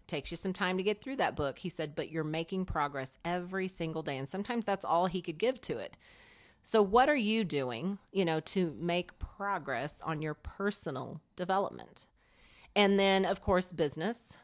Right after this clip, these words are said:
You know, it, it all swings back around to business and, and the making the goal and making the plan for what you're gonna do to grow in your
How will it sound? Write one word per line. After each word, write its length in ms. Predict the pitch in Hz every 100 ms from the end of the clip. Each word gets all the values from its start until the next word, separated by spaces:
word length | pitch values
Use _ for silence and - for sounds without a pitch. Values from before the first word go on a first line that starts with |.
| _
You 100 | 196
know, 120 | 185
it, 120 | 175 -
it 120 | 165
all 180 | 156 165
swings 340 | 175 - 185 170
back 240 | 175 170
around 180 | 170 156
to 60 | 151
business 480 | 143 139 135 139 -
and, 280 | 151 147 -
and 220 | 156 151
the 40 | 151
making 560 | 156 165 165 165 175
the 80 | 170
goal 480 | 160 156 147 143 139
and 180 | - 147
making 300 | 143 143 156
the 80 | 156
plan 380 | - 151 135 135
for 240 | 131 143
what 320 | 143 147 156
you're 120 | - 160
gonna 180 | 165
do 220 | 156 147 135
to 200 | - 165
grow 600 | 139 151 147 147 127 120
in 360 | 151 143 139 143
your 460 | 190 147 131 123